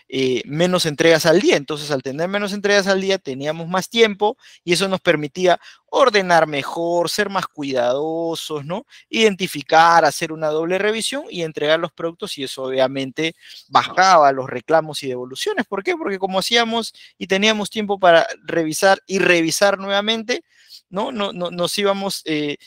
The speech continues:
todos tranquilos porque estábamos seguros que lo que habíamos hecho era correcto. Ah, ok.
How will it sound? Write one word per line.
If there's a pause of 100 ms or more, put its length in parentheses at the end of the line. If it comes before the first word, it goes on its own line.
todos
tranquilos
porque
estábamos
seguros
que
lo
que
habíamos
hecho
era
correcto. (500)
Ah,
ok.